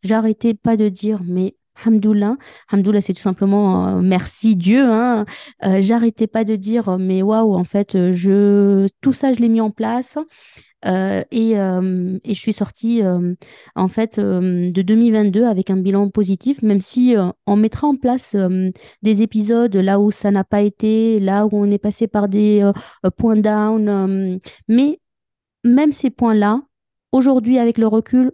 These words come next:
on voit le côté plein du verre et la leçon qu'on a tirée de tout ça. Et, euh, et tout simplement, je me suis posé la question, euh, euh, qu'est-ce que j'ai vécu de magnifique, hein,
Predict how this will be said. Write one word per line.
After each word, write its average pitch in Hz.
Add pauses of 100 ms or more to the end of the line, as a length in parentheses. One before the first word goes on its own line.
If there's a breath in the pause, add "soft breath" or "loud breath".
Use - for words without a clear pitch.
(100)
on 208
voit 220
le 202
côté 208
plein 208
du 190
verre 208 (360 soft breath)
et 214
la 214
leçon 214
qu'on 202
a 196
tirée 196
de 185
tout -
ça. - (1160 soft breath)
Et, 190
euh, 180
et 226
tout 208
simplement, 214
je 214
me 190
suis 180
posé 180
la 180
question, 214 (120)
euh, 175
euh, 170
qu'est-ce -
que 226
j'ai 190
vécu 180
de 175
magnifique, 185
hein, 202